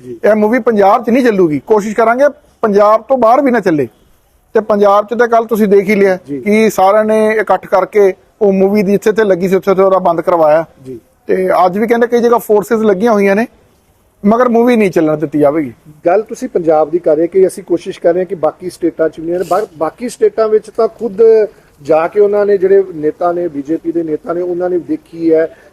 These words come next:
Speaker 1: ਉਹਨਾਂ ਨੇ ਚਲਾਤੀ ਹੈ। ਪੰਜਾਬ ਦੇ ਵਿੱਚ ਤਾਂ ਤੁਸੀਂ ਮੰਨ ਲਿਆ ਕਰਾ ਦਿੱਤੀ, ਬਾਕੀ ਸਟੇਟਾਂ 'ਚ ਕਿਸ ਤਰ੍ਹਾਂ ਕਰੋਗੇ? ਕਿਉਂਕਿ ਉੱਥੇ ਤਾਂ ਫਿਲਮ ਰਿਲੀਜ਼ ਹੋ ਚੁੱਕੀ ਹੈ।
Speaker 2: ਮੈਂ ਇਸ ਤਰੀ-
Speaker 1: ਅਸੈਸੀਨੇਸ਼ਨ ਤਾਂ ਉੱਥੇ ਵੀ ਹੋਏਗੀ।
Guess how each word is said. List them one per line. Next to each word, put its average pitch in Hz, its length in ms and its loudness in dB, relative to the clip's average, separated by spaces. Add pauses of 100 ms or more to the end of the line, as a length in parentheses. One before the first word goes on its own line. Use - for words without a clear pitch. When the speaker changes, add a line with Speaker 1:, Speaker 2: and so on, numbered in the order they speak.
(140)
Speaker 1:
ਉਹਨਾਂ 196 200 2
ਨੇ 208 100 0
ਚਲਾਤੀ 175 460 -2
ਹੈ। 202 60 4
ਪੰਜਾਬ 165 460 -2
ਦੇ 196 80 2
ਵਿੱਚ 196 140 0
ਤਾਂ 202 140 -2
ਤੁਸੀਂ 196 360 -10 (140)
ਮੰਨ 160 180 -2
ਲਿਆ 180 180 0
ਕਰਾ 156 260 0
ਦਿੱਤੀ, 175 240 -4
ਬਾਕੀ 160 340 -6
ਸਟੇਟਾਂ 214 340 -2
'ਚ - 60 -20
ਕਿਸ - 180 -8
ਤਰ੍ਹਾਂ 170 200 -4
ਕਰੋਗੇ? 147 400 0
ਕਿਉਂਕਿ 185 260 -8
ਉੱਥੇ 185 200 -4
ਤਾਂ 214 100 0
ਫਿਲਮ 196 280 -4
ਰਿਲੀਜ਼ 208 280 -6
ਹੋ 226 80 4
ਚੁੱਕੀ 190 360 -6
ਹੈ। 196 60 2
Speaker 2:
ਮੈਂ 226 320 2
ਇਸ 220 80 0
ਤਰੀ- 185 220 -4
Speaker 1:
ਅਸੈਸੀਨੇਸ਼ਨ 208 440 -2
ਤਾਂ 214 100 0
ਉੱਥੇ 220 180 -4
ਵੀ 240 80 -6
ਹੋਏਗੀ। 196 320 2